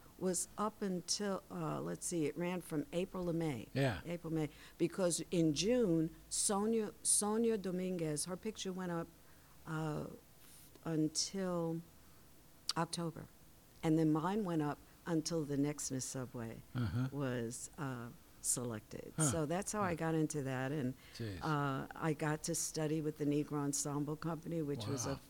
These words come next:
Speaker 1: fabulous experience
Speaker 2: Mm-hmm.
Speaker 1: for me because I was really pretty shy,
Speaker 2: Uh-huh.
Speaker 1: uh, believe it or not. I, I was so shy. When people would say hello to me, I'd go, "Hello,"
Speaker 2: But confident.
Speaker 1: and look down.
Speaker 2: But you were confident.
Speaker 1: Yeah, I had some measure
Speaker 2: Where
Speaker 1: of
Speaker 2: did,
Speaker 1: confidence.
Speaker 2: wh-, wh-, where did that confidence come from?
Speaker 1: <clears throat> I don't, you know, uh,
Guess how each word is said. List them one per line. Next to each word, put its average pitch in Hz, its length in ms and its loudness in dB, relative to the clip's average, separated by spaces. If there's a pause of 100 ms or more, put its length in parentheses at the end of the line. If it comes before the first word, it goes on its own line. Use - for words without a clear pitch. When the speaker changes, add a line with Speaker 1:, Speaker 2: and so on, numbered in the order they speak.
(120)
Speaker 1:
fabulous 156 680 0
experience 143 720 0
Speaker 2:
Mm-hmm. 107 340 -2
Speaker 1:
for 160 160 2
me 156 180 6
because 165 320 0
I - 120 -2
was 208 220 0
really 185 280 4
pretty 143 380 2
shy, 107 760 0
Speaker 2:
Uh-huh. 113 260 2 (300)
Speaker 1:
uh, 131 220 -2
believe 139 380 0
it 135 60 -2
or 127 100 -2
not. 123 360 -2
I, 185 200 0 (140)
I 185 160 -4
was 208 140 -2
so 170 180 -2
shy. 151 280 -2
When 139 80 0
people 175 320 -8
would 151 160 -2
say 151 160 -2
hello 143 320 0
to 143 80 -2
me, 143 140 0
I'd 135 140 -4
go, 143 240 -6
"Hello," 208 300 -6 (380)
Speaker 2:
But 139 160 2
confident. 190 480 4
Speaker 1:
and 143 80 4
look 147 180 0
down. 127 440 -2 (240)
Speaker 2:
But 156 160 0
you 185 80 0
were 165 60 2
confident. 143 600 2
Speaker 1:
Yeah, 151 360 4
I 226 120 2
had 294 240 -4
some 302 400 4
measure 175 160 8
Speaker 2:
Where 320 160 8
Speaker 1:
of 311 100 6
Speaker 2:
did, 175 60 2
Speaker 1:
confidence. 175 320 6
Speaker 2:
wh-, 156 40 4
wh-, 175 40 6
where 202 120 10
did 240 100 6
that 214 80 4
confidence 190 400 4
come 165 240 6
from? 95 260 4
Speaker 1:
<clears throat> - 1700 -20
I 262 360 -4
don't, - 180 -6
you 269 180 4
know, 302 440 0
uh, 196 360 0